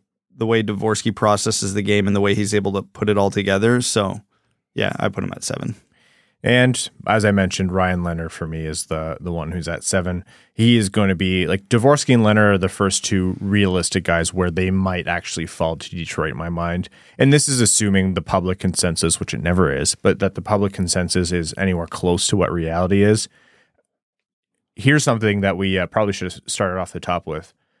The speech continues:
Speaker 2: Neither of us really have the, the Reinbacher or Sandin Pellikka or the top defenseman in the top ten just by talent alone.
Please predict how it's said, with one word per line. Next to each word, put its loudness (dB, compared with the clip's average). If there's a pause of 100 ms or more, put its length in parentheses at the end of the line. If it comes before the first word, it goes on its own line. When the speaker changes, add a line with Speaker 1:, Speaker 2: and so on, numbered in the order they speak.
(120)
Speaker 2:
Neither 2
of 0
us 0
really 0
have -6 (420)
the, 0
the 2
Reinbacher 0
or 0
Sandin -2
Pellikka -2
or -4
the -4
top -2
defenseman -4
in 0
the 2
top -4
ten -6
just 2
by 2
talent -4
alone. -10